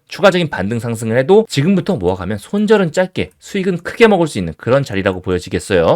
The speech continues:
주봉 차트 보실게요. 주봉 차트 보시면 더욱더 확연히 아실 수가 있다. 특히나 지금 거의 한 달간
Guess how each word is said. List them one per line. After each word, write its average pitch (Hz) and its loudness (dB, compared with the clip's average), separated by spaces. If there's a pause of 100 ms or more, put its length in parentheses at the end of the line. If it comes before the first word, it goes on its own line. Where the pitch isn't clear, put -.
(140)
주봉 139 0
차트 120 -4
보실게요. 90 -4 (300)
주봉 196 0
차트 196 -6
보시면 156 -2
더욱더 - -6
확연히 160 -4
아실 - -12
수가 127 -8
있다. 78 -12
특히나 214 2
지금 139 -6
거의 120 0
한 190 -6
달간 185 4